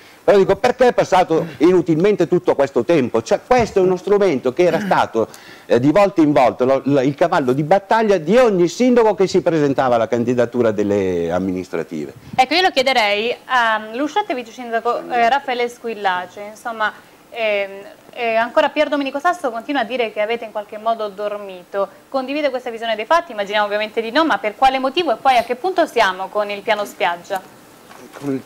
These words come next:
Speaker 3: piano spiaggia no, non sono all'altezza di rispondere perché è una pratica che sta vedendo il sindaco e io non me ne occupo. Per quanto riguarda il discorso del dormiente io devo rispondere all'amico Sasso,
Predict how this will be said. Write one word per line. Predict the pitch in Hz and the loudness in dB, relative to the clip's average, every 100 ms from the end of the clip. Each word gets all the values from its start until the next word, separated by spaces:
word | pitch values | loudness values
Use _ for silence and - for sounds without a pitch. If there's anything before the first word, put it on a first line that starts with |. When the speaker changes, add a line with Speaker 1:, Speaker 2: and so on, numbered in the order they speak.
| - | -8
Speaker 3:
piano | 151 151 | -2 -2
spiaggia | 135 190 180 135 143 | 0 0 2 2 0
no, | 131 131 | 0 -6
non | 127 131 127 | -4 -4 -2
sono | 139 123 123 | 0 0 0
all'altezza | 127 123 131 123 113 | -2 -2 -2 -2 -4
di | 113 | -6
rispondere | 110 143 127 113 | -2 -2 0 -2
perché | 107 | -4
è | 123 | -8
una | 117 | -6
pratica | 131 117 113 | -8 -6 -6
che | 113 | -6
sta | - 120 | -6 -6
vedendo | 117 123 117 117 | -6 -10 -10 -12
il | 110 | -8
sindaco | 147 123 120 | -8 -6 -6
e | 120 | -8
io | 120 | -8
non | 117 | -12
me | 123 | -12
ne | 117 | -12
occupo. | 107 - - - - - - - - - | -14 -16 -20 -20 -20 -20 -20 -20 -20 -6
Per | 143 | -4
quanto | - 170 160 | -2 0 0
riguarda | 151 156 139 | 0 -2 -4
il | 135 | -6
discorso | 139 - 147 - 147 | -6 -2 -4 2 2
del | 143 147 | 4 2
dormiente | 135 147 190 208 165 143 | 0 0 0 -2 -2 -2
io | 139 131 | 2 2
devo | 127 127 | 2 0
rispondere | 120 - 131 120 | -2 -2 -2 -2
all'amico | 127 127 120 | -2 -6 -8
Sasso, | 117 156 123 - | -2 0 0 -8